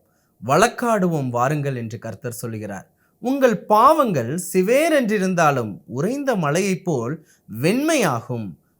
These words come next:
அவைகள் இரத்தாம்பர சிவப்பாய் இருந்தாலும் பஞ்சை போல் ஆகும்." இந்த வசனத்தை நீங்க பார்த்தீங்க அப்படின்னா,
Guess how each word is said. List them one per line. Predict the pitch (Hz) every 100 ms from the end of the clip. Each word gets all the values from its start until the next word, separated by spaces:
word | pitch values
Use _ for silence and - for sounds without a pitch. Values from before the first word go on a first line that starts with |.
| _
அவைகள் | - 202 277 208 156 151 110
இரத்தாம்பர | 135 - - 269 311 294 262 -
சிவப்பாய் | 208 240 247 262 277 302
இருந்தாலும் | 240 196 175 143 127 123 - -
பஞ்சை | 123 143 160 185 185
போல் | 160 165
ஆகும்." | 139 110 117 110 95 95 _ _
இந்த | 160 240 285 262
வசனத்தை | 190 220 202 196 160
நீங்க | 127
பார்த்தீங்க | 127 139 151 147
அப்படின்னா, | 107 101 95 95 131 190